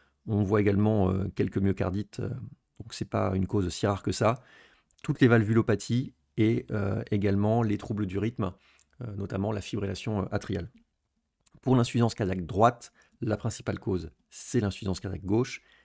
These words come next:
mais retenez également tamponade, embolie pulmonaire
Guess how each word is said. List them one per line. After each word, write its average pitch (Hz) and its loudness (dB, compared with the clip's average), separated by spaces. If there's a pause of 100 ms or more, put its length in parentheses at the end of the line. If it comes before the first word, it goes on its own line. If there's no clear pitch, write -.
(120)
mais 104 2
retenez 101 2
également 92 0 (300)
tamponade, 101 0 (260)
embolie 101 0
pulmonaire 90 -4